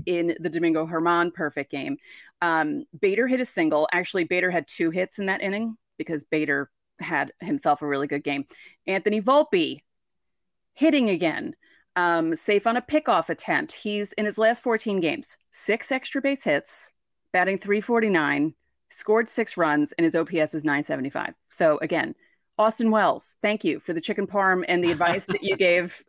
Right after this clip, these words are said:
Speaker 1: Anthony Volpe, 'cause it's definitely helping him. <laughs>
Speaker 2: Yeah. I mean, Stanton ripped that big double. Uh,
Speaker 1: Mm-hmm.
Speaker 2: you know, you like to see Gleyber with that R B I knock.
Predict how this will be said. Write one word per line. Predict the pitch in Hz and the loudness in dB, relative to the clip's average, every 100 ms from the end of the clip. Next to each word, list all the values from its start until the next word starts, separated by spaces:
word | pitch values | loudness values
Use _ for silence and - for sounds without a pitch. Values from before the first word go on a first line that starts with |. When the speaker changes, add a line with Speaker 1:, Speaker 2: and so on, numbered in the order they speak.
| - | 0
Speaker 1:
Anthony | 190 196 190 | 0 2 4
Volpe, | 175 160 143 | 4 2 -2
'cause | 170 156 | -2 -4
it's | 156 | -2
definitely | - 175 180 170 | 2 2 4 2
helping | 170 160 147 | 2 2 0
him. | 156 - - - | -4 -6 -14 -8
<laughs> | 233 - - - | -8 -8 -20 -12
Speaker 2:
Yeah. | 117 104 104 101 233 - 285 - 415 | -8 -6 -8 -10 -14 -6 -6 -2 -2
I | 139 | 0
mean, | 135 123 | 0 -2
Stanton | - 151 156 147 | -2 -2 -2 0
ripped | 135 | 0
that | 131 123 | 0 0
big | 127 117 107 | -2 -2 0
double. | 120 117 120 117 113 113 - | 2 2 2 2 0 -4 -4
Uh, | 104 104 101 104 | -2 0 0 0
Speaker 1:
Mm-hmm. | |
Speaker 2:
you | 226 | -2
know, | 104 | -4
you | 104 | -4
like | 107 - | -6 -8
to | |
see | - 107 | -12 -8
Gleyber | 113 117 120 | -2 0 2
with | 117 113 | 0 0
that | 113 | 0
R | 110 110 | 0 0
B | 107 | -2
I | 110 107 | -4 -4
knock. | 104 107 107 107 107 - | -4 -4 -2 -2 -4 -12